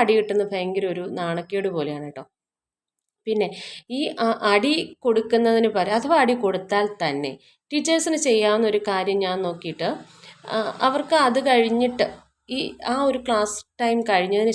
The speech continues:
ശേഷം ഈ അടി കൊടുത്ത അല്ലെങ്കിൽ വഴക്ക് കൂടുതലായി പറഞ്ഞ കുട്ടികളോട് കൂടുതൽ സംസാരിക്കാനും ഒന്ന് ചിരിക്കാനും ഈ അടി കൊടുത്തു എന്നുള്ള കാര്യം മറന്ന രീതിയിൽ സംസാരിക്കാനും ഒക്കെ ഒന്ന് ശ്രമിക്കുകയാണെങ്കിൽ കൊച്ചു കുട്ടികളല്ലേ, പെട്ടെന്ന് അവരുടെ മനസ്സിലേക്ക്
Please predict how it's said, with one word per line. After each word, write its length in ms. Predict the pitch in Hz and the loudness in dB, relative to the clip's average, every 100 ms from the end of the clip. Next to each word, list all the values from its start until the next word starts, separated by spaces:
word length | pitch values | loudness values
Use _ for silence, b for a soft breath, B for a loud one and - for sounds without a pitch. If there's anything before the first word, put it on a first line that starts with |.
| 202 | -2
ശേഷം 280 | 160 170 202 240 B B - | -6 -4 -8 -10 B B -10
ഈ 60 | 285 269 | -6 -2
അടി 180 | 247 262 - | -2 -2 -4
കൊടുത്ത 260 | 269 226 247 | -2 0 4
അല്ലെങ്കിൽ 240 | 226 220 220 208 | 4 4 2 2
വഴക്ക് 280 | 196 208 220 | 0 0 -2
കൂടുതലായി 360 | 202 190 196 202 185 | 0 0 -2 -2 -2
പറഞ്ഞ 300 | 180 185 202 196 | -2 -2 -2 -4
കുട്ടികളോട് 500 | 170 156 160 156 220 B B B - | -8 -6 -4 -2 -4 B B B -4
കൂടുതൽ 280 | 220 226 226 226 | 0 2 2 0
സംസാരിക്കാനും 640 | 175 170 180 180 208 190 - | 0 0 0 0 -4 -4 -2
ഒന്ന് 140 | 240 240 | -2 -2
ചിരിക്കാനും 580 | - 180 170 180 175 180 B B _ _ _ 196 | -4 -6 -8 -6 -4 -6 B B _ _ _ -12
ഈ 40 | 220 190 | -6 -4
അടി 160 | 185 220 | -2 -2
കൊടുത്തു 360 | 208 185 190 233 240 | -2 -4 -4 0 2
എന്നുള്ള 240 | 214 202 202 | 2 0 2
കാര്യം 260 | 190 190 202 196 | 2 2 0 0
മറന്ന 380 | 190 190 233 285 240 | 0 2 2 2 0
രീതിയിൽ 320 | 190 190 190 190 175 | -2 -2 -2 -2 -6
സംസാരിക്കാനും 680 | 180 185 196 190 208 202 185 | -6 -4 -4 -4 -2 -2 -4
ഒക്കെ 160 | 185 185 | -6 -8
ഒന്ന് 120 | 180 | -6
ശ്രമിക്കുകയാണെങ്കിൽ 680 | 180 160 165 190 165 160 151 B B - | -6 -6 -6 -6 -6 -6 -10 B B -8
കൊച്ചു 220 | 202 202 277 | -6 -2 0
കുട്ടികളല്ലേ, 440 | 226 185 170 160 151 214 | 0 0 -2 -4 -4 -8
പെട്ടെന്ന് 400 | 208 - 262 240 | -8 -6 0 2
അവരുടെ 240 | 208 208 220 | 2 2 0
മനസ്സിലേക്ക് 560 | 196 185 196 185 185 | 0 -4 -4 -6 -4